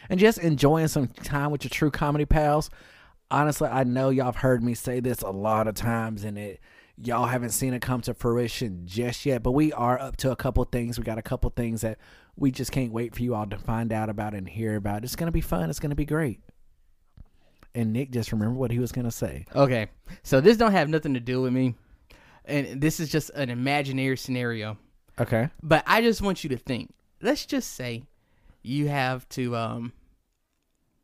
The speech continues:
Speaker 2: budget for, you know, getting your wife something really nice for Christmas. But then you gotta think about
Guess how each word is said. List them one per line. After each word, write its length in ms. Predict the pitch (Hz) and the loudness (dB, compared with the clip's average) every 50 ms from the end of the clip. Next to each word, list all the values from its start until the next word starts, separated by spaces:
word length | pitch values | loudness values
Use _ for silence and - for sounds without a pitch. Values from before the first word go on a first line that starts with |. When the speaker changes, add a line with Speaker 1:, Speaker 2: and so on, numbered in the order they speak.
| _ _ _ | _ _ _
Speaker 2:
budget 480 | - 120 - 175 170 165 143 139 123 - _ _ _ _ _ _ _ - | -8 2 4 4 4 6 4 0 -4 -4 _ _ _ _ _ _ _ -16
for, 340 | - - 147 139 131 127 | -6 -2 0 0 2 0
you 140 | 123 127 127 | 0 -2 -4
know, 240 | 120 117 113 117 120 - _ _ - | -4 -4 -4 -6 -10 -14 _ _ -6
getting 160 | 139 127 131 | -4 -4 -4
your 80 | 131 127 - - | -4 -6 -8 -8
wife 300 | 131 123 127 127 127 - | -6 -4 -4 -4 -6 -6
something 320 | - 131 123 120 127 123 | -8 -8 -6 -6 -6 -4
really 240 | 117 120 123 123 127 | -4 -2 -2 -2 -2
nice 420 | 123 120 120 117 117 120 120 - | -2 -2 -4 -4 -6 -6 -8 -10
for 100 | - - - | -10 -12 -12
Christmas. 680 | - - 123 120 120 - 120 120 117 117 - - - _ _ _ _ _ - _ _ _ _ - | -8 -6 -6 -6 -6 -8 -10 -10 -10 -12 -12 -14 -20 _ _ _ _ _ -20 _ _ _ _ -8
But 120 | 156 156 151 | -8 -2 0
then 120 | 196 214 | 0 0
you 60 | 214 190 | 0 0
gotta 160 | 190 175 151 | 0 -2 -2
think 260 | 139 - 170 170 147 | -2 -2 -4 -2 -2
about 360 | 139 127 127 120 120 117 - | -4 -4 -2 -2 -2 -4 -6